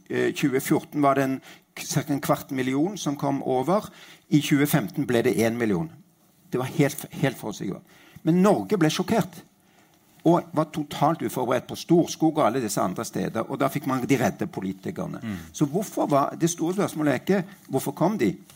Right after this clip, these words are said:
Speaker 1: Store f-, spørsmålet var jo, "Hvorfor var vi så uforberedt at vi fikk panikk?" Og så fikk vi til slutt en, en, eh, en, eh, en politikk som gikk ut på å få de strengeste familiegjenforeningsreglene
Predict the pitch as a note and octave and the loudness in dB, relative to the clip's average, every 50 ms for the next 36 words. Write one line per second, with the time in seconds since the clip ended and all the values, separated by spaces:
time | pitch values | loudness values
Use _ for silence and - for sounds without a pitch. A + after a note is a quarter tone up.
0 | - - - - C#3 C3 C3 C3 - - - - C#3 B2+ - C#3 C3 B2 A#2 A#2 | -20 -16 -10 -4 -2 -2 -2 -2 -4 -8 -6 -6 -6 -6 -6 -6 -6 -2 0 0
1 | A2+ A#2+ B2 A2 A2+ - - A#2+ A2 A2 A2 G#2+ B2+ - - - - B2+ C#3+ C#3+ | 0 0 -2 -4 -6 -8 -6 -2 0 0 0 -2 -4 -8 -8 -4 -2 -2 -2 0
2 | - B2 G#2+ - - D3 D#3+ D#3 D#3+ B2 G#2 - - - - - _ _ _ _ | 0 -4 -4 -2 0 -2 0 2 2 2 2 0 -4 -16 -20 -20 _ _ _ _
3 | _ _ - - D#3 D#3 - D#3 D#3 D3 - E3 D#3+ D#3+ - E3 E3 F3 F#3+ G#3 | _ _ -2 -2 -2 0 2 2 2 2 4 2 2 2 2 0 0 2 0 -2
4 | - - - - - - _ _ _ _ - - - - F#2 - C#3 C#3 - - | -2 -4 -8 -16 -16 -16 _ _ _ _ -20 -20 -20 -20 -12 -8 -6 -6 -4 -4
5 | - C#3 B2+ C3 B2+ - - C3 - - - B2+ - - C3 A#2 - - A2+ G#2+ | -2 0 0 0 0 0 -2 -2 -2 -2 -4 -6 -4 -4 -8 -8 -6 -6 -6 -8
6 | - - F#2+ A2+ A2 G#2 G#2+ G2+ G2 F#2+ - - G#2+ G#2 G#2 G2 G2 G2 F#2+ F#2+ | -8 -6 -4 -2 -2 -2 -2 -4 -6 -6 -6 -4 -6 -4 -4 -6 -6 -6 -6 -4
7 | F#2+ F#2 F#2 E2+ - G#2+ G2 G2 G2 F#2+ F#2 F#2 F#2 F2+ F2+ F2+ - - - - | -4 -6 -6 -8 -6 -6 -4 -4 -4 -4 -4 -4 -4 -4 -4 -6 -8 -12 -20 -20
8 | - _ - A#2+ A2+ G2+ - A#2+ A#2 - - F#3 F3+ F3+ - - - - - B2+ | -20 _ -10 -10 -10 -6 -6 -6 -4 0 0 0 0 0 -4 -12 -12 -8 -8 -6
9 | A#2+ A#2 A2+ - A#2+ A#2 G2+ - - - A#2 - - G2+ - - A2+ G#2+ A#2 A2 | -4 -4 -4 -4 -6 -8 -8 -8 -8 -6 -6 -6 -6 -8 -8 -8 -6 -6 -6 -6
10 | - - - - - - - - - - C#3 - C#3 G#2+ F2 D#2+ G2 B2 - - | -8 -12 -20 -12 -10 -8 -8 -6 -4 -2 -2 0 0 -2 -4 -6 -6 -8 -8 -10
11 | A#2 - - A#2+ A2+ A2 G2 G2 G2+ G#2 G#2+ A2+ A2+ G#2+ G#2 G#2 G#2 G2 G2 G2 | -10 -6 -6 -4 -2 -2 0 0 0 0 0 2 2 2 2 2 2 0 0 -2
12 | - G#2+ F#2+ F#2+ G2 G2 G2 G2+ G2 - - F#2+ F#2+ G#2 G2+ G#2 G2+ G2 F#2+ F2 | -2 -2 0 2 2 0 0 -2 -6 -4 -2 -2 -2 0 0 -2 -2 0 0 -2